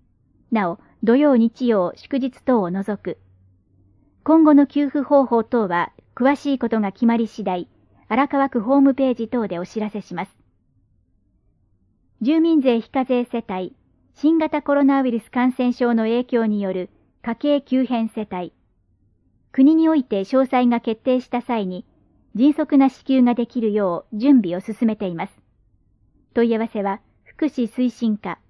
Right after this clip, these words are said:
管理係。電話、区役所内線三千九百三へどうぞ。次に、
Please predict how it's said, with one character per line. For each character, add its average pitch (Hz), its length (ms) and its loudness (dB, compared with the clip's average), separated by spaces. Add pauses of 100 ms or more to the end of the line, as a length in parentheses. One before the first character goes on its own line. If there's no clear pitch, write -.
管 247 220 2
理 233 120 -2
係。 202 400 -6 (540)
電 220 240 0
話、 196 200 -4
区 262 120 -4
役 294 160 -2
所 247 140 -2
内 233 180 0
線 190 360 -8 (140)
三 294 220 2
千 277 220 2
九 277 200 -2
百 214 220 -6
三 233 320 -2
へ 196 80 -4
ど 202 140 -8
う 175 60 -12
ぞ。 - 160 -8 (1800)
次 254 220 6
に、 202 180 -4